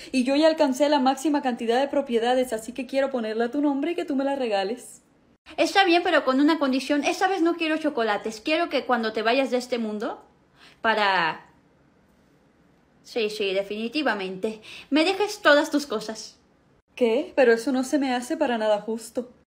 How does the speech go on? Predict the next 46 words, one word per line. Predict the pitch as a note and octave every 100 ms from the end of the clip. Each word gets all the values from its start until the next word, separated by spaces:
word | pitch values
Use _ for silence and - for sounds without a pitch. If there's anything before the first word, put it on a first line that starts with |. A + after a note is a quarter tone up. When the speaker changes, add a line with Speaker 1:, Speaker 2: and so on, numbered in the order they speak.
| _
Speaker 2:
Tampoco | - B3+ C4+ C4+
a |
mí | C4
se | C#4 C4
me | B3
hace | C4+
justo | D4+ C#4+ D4
que | D4+
mi | B3
novio | G#3+ G#3+ A3+
haya | G#3 A3
tenido | A3 G#3+ G#3+ G#3+
que | G#3+
ser | A3+ G#3
nieto | G3+ G3 A3 A3 - _ -
tuyo. | E4+ B3 - - _ _ _ _ -
Speaker 1:
Bueno, | C4 B3+ B3+
está | B3+ D#4+
bien. | B3+
De | A3+
todos | B3+ E4+
modos, | D4+ D#4 C#4+
ya | D4
no | D#4
las | D#4+
voy | C#4
a | C#4+
estar | A#3+ C#4
disfrutando | D4 C#4+ D4 D4 B3
y |
Máximo | B3 C#4 D4 C4+
seguramente | B3+ B3+ B3 A#3+ B3+
se | B3
casa | A#3 B3 A#3+
contigo. | G3+ G#3 G3+
Así | G#3 C#4
que |
si | C4
te | A#3
la | A3
quieres | A3 C4+ C4
quedar, | A#3 A#3+ E4+
adelante. | A3 G#3 G3+ F#3+ F3+ G3
¿Tenemos | A3+ A#3+ B3+
un | C4+
trato? | C4+ C#4 C#4